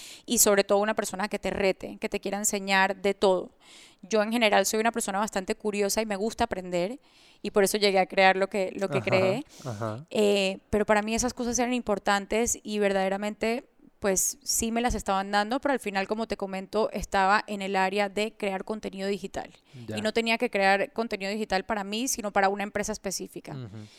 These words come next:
Speaker 2: que
Speaker 1: Entonces
Speaker 2: estaba un poco delimitado hasta dónde podías
Speaker 1: Exacto.
Speaker 2: jugar, digamos, con, con esa creatividad que sientes tú que, que, que te ha caracterizado o que por lo menos recuerdas a esa Sara de niña, que es lo que tenía. Entonces,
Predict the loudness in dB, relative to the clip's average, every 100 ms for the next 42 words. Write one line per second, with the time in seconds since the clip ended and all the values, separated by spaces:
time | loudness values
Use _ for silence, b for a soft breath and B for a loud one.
0 | B B B -10 0 2 4 4 4 2
1 | 0 0 4 4 4 0 -4 2 6 6
2 | 6 2 2 0 2 4 4 4 2 2
3 | 2 2 2 0 0 -4 -6 -8 -6 -6
4 | -4 -2 0 -2 0 0 2 0 B B
5 | B B B B _ -4 -4 0 -2 -2
6 | -4 -2 -2 -2 -2 -2 -2 -4 -6 -4
7 | -4 -4 -2 -4 -2 -4 0 2 4 4
8 | 0 -2 -2 -2 0 -2 -2 -4 0 0
9 | 2 0 -4 -4 -4 -2 0 -2 -4 -6
10 | -6 -4 -4 -4 -4 -4 -2 -2 -4 -6
11 | -10 -10 -6 0 2 0